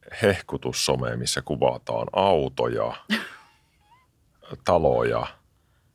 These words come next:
Speaker 1: sit lihaksia ja – kaikki, niinku, kaikki on vaan sitä, että mahtavaa, mahtavaa, mahtavaa.
Speaker 2: Ja materiaa.
Speaker 1: Materiaa. Ja sitten kun eihän,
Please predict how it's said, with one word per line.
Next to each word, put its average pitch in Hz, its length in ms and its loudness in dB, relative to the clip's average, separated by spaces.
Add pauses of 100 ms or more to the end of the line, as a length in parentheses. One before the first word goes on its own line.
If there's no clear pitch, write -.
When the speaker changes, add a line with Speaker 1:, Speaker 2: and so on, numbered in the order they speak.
(280)
Speaker 1:
sit - 140 -14 (100)
lihaksia 69 840 0 (1000)
ja – 60 200 0 (480)
kaikki, 131 260 2
niinku, 95 140 4 (160)
kaikki 135 320 2
on 82 100 4
vaan 73 160 4
sitä, 76 240 -2
että 67 140 -4
mahtavaa, 64 580 0
mahtavaa, 71 440 -2
mahtavaa. - 160 -2
Speaker 2:
Ja 185 60 4
materiaa. 139 720 0 (160)
Speaker 1:
Materiaa. 90 640 6
Ja 95 60 6
sitten 131 220 -4
kun - 120 0
eihän, 139 200 2